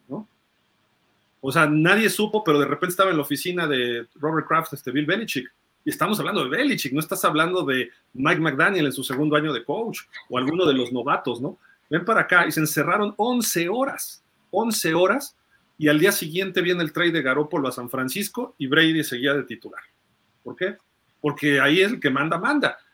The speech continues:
Y Chris Greer aquí manda, recibe órdenes,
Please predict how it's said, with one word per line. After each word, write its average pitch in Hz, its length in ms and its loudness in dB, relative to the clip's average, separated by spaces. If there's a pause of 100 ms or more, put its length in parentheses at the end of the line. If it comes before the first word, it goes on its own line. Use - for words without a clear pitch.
(160)
Y 175 160 -6
Chris 220 240 2
Greer 240 220 -2
aquí 220 220 0
manda, 208 540 2 (240)
recibe 175 400 2
órdenes, 180 680 0